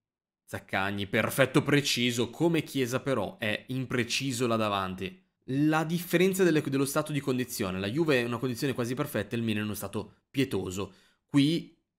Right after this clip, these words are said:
il grande allenatore viene fuori, perché se Arteta è bravo a gestire bene i cambi, può ribaltare tutto. Danilo, però la Juve si dispe-, si distende molto bene, il movimento è perfetto di Vlahovic, così come perfetta la parata di Maignan.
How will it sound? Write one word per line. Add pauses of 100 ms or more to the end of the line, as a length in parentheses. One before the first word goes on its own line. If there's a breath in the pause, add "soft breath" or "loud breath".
(160)
il
grande
allenatore
viene
fuori,
perché
se
Arteta
è
bravo
a
gestire
bene
i
cambi,
può
ribaltare
tutto. (360)
Danilo,
però
la
Juve
si
dispe-,
si
distende
molto
bene,
il
movimento
è
perfetto
di
Vlahovic,
così
come
perfetta
la
parata
di
Maignan.